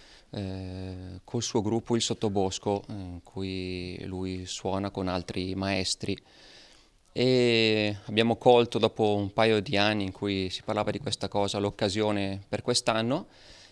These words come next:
abbinando, eh, la memoria di Monsignor Lorenzo Frana nel decimo anniversario, eh, della morte.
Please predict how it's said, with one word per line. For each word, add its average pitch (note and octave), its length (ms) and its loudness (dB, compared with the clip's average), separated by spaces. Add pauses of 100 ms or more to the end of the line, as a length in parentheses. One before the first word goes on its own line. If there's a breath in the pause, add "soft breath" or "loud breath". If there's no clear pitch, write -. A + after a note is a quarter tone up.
(320 loud breath)
abbinando, B2 1120 4
eh, F#2+ 640 -10 (280 loud breath)
la G#2+ 120 0
memoria B2 460 4
di C#3 100 2
Monsignor A2+ 400 0
Lorenzo G#2+ 420 -2
Frana A2+ 300 -2
nel A#2+ 120 -2
decimo A2+ 300 0
anniversario, G#2 840 -2 (120)
eh, F#2+ 240 -8
della G2 240 -4
morte. F#2 540 -6